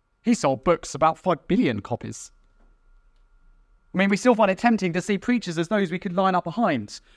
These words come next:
uh, like a big game of Empire, as if the person is the big thing, as if the name is the brand. "So-and-so ministries," you could say. I mean, in this country, I don't think we're so brazen about it.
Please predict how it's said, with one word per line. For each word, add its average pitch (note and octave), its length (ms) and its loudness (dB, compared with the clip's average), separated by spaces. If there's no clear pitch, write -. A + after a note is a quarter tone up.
uh, F3+ 80 2
like F#3+ 180 4
a F3+ 60 -2
big A3+ 200 0
game G3 200 2
of F3+ 80 -2
Empire, D3 500 0
as F3+ 160 0
if A#3+ 80 2
the G#3+ 100 -4
person G3+ 580 2
is D#3+ 120 -6
the E3 80 -2
big D#3+ 200 0
thing, A#2+ 260 -2
as E3+ 120 -2
if - 100 -2
the F#3+ 80 -2
name E3+ 500 2
is D#3+ 140 -4
the D#3+ 80 -4
brand. C#3 680 0
"So-and-so D#3+ 640 2
ministries," C3 800 -6
you B2 60 -18
could B2+ 140 -6
say. G2+ 320 -2
I F3 40 -6
mean, F#3 140 2
in G3 80 2
this A3+ 140 2
country, E3 280 0
I E3 60 4
don't G3+ 80 4
think F#3 100 -2
we're D#3 80 0
so D3+ 160 -2
brazen D#3+ 400 0
about E3 320 0
it. - 340 -12